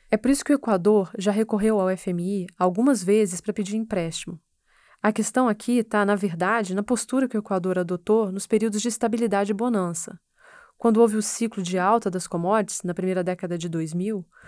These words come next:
o Equador, que tem no petróleo uma importante fonte de receita, usou as receitas provenientes do petróleo pra aumentar o tamanho do Estado, em vez de fazer reformas pra diversificar a economia e se tornar mais competitivo.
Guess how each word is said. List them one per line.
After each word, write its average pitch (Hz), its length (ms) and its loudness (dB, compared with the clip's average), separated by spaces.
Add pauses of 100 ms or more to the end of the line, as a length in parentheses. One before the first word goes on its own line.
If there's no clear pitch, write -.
(240)
o 214 80 4
Equador, 214 400 4
que - 80 -18
tem 226 100 2
no 220 80 2
petróleo 208 360 -2
uma 208 60 0
importante 226 600 -2
fonte 214 260 -4
de 185 60 -4
receita, 185 760 -2 (520)
usou 240 320 4
as 254 100 0
receitas 208 400 0
provenientes 190 480 -2
do 185 80 -12
petróleo 233 540 0 (100)
pra 247 100 2
aumentar 240 280 2
o 247 40 2
tamanho 233 280 -2
do 233 40 -10
Estado, 180 560 -2 (280)
em 208 80 0
vez 214 160 2
de - 60 -10
fazer 214 340 0
reformas 208 480 -2
pra 214 100 -2
diversificar 208 580 -4
a 196 40 0
economia 202 640 -2
e 226 40 -6
se 214 100 -8
tornar 226 280 -4
mais 202 200 -4
competitivo. 214 720 -4